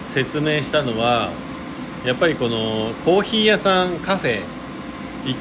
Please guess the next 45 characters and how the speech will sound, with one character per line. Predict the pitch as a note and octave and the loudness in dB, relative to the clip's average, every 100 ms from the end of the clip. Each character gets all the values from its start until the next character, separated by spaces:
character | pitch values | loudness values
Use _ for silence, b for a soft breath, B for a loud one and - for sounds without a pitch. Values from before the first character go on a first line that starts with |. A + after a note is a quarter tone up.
| - | 0
見 | A3+ A#3 | 0 0
こ | G#3+ A3 | 2 2
う | F3 | 2
華 | D3 D3 | 0 0
や | G3 A3 | 0 2
か | A3 A3 | 2 2
そ | - B3 | 4 4
う | G3 | 4
に | C#3+ | 2
見 | B2 B2 | 2 2
え | C3 | 2
る | A2+ A2 A2+ G#2+ F#2+ F2+ - - - - - - - - - - | 0 0 2 0 -2 -6 -10 -10 -10 -10 -10 -10 -10 -10 -10 -4
職 | C#3 - D3+ | -2 0 4
場 | D3+ | 6
で | D3 D3+ | 6 4
も、 | B2+ A#2+ | 2 0
実 | G#2 A#2 - A#3 | 0 -4 -2 0
は | A#3+ G3+ | 4 2
地 | C#3 C#3 | 0 0
味 | F3 | 2
な | A#3 G#3+ | 2 2
作 | F#3+ F#3 | 2 4
業 | F3 D3+ | 4 4
の | C#3+ | 2
方 | C3 C3+ | 2 2
が | B2 A#2+ | 2 2
多 | C3+ F#3+ | 4 4
い | F#3+ | 4
ん | F3 | 4
だ | D#3 | 4
よ | D#3+ G3+ G#3+ - | 4 2 -2 -6
っ | - | 0
て | |
い | A3+ | 2
う | A#3 | 4
こ | A3+ A#3 | 2 0
と | C#4+ C4 | 0 0
を | F#3 | 0
結 | D3+ B2+ - - | 0 -2 -4 -6
構 | G2+ F#2+ | -4 -4
ね、 | F#2+ B2+ B2 - - - - - - - | -2 -2 -2 -6 -8 -10 -10 -10 -10 -6
説 | - C3 - | -2 -2 0
明 | C3 B2+ B2+ | 0 2 0
し | - | -2
て、 | - B2 B2 G#2 | 2 4 4 2